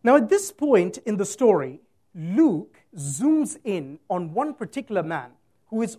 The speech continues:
also there to see Jesus. And we are told that his name is Zacchaeus and that he was the chief tax collector. Now, if you have read the Gospels, this should be a term that should be very familiar to you.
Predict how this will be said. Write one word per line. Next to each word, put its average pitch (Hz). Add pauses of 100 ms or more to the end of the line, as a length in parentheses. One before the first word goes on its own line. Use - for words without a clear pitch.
also 262
there 160
to 165
see 165
Jesus. 131 (540)
And 147
we 165
are 160
told 202
that 147
his 143
name 147
is 117
Zacchaeus 220 (400)
and 143
that 147 (140)
he 190
was 165
the 156
chief - (160)
tax -
collector. 127 (1800)
Now, 185
if 190
you 233
have 175 (180)
read 156
the 165
Gospels, 143 (260)
this 165
should 170
be 165
a 151
term 147 (180)
that 143
should 151
be 147
very 170
familiar 143
to 127
you. 120